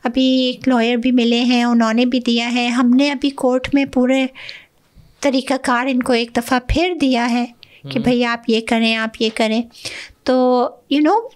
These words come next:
Speaker 1: there are many ways कि आफिया को लाया जा सकता है। आपको कुछ नहीं मांगना, लेकिन आपको एक दफ़ा भीख पैसों से हट के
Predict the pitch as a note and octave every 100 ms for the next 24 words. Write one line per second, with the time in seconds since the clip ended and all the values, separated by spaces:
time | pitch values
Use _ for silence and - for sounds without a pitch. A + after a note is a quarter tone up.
0 | _ - D4 C4+ C4+ B3 B3 B3+ D4 D#4
1 | B3 A#3 B3 A#3+ - A3+ G#3 - A3 A3
2 | A3+ G3+ F#3 G#3 A#3 A3+ A#3 A#3+ - B3
3 | A#3+ A#3+ G#3+ - A3+ A3+ A#3 - C4+ C#4
4 | C4 A3 A3 A#3 C4 D4+ - - - C4+
5 | D4+ D4+ B3+ B3+ - D#4+ E4+ C#4 C4+ C#4
6 | C4 - C#4+ C#4+ B3+ B3 C4 - - -
7 | - - _ _ _ _ _ _ _ _
8 | - A#3 A3+ C#4+ C#4+ C4 A#3 A#3+ - -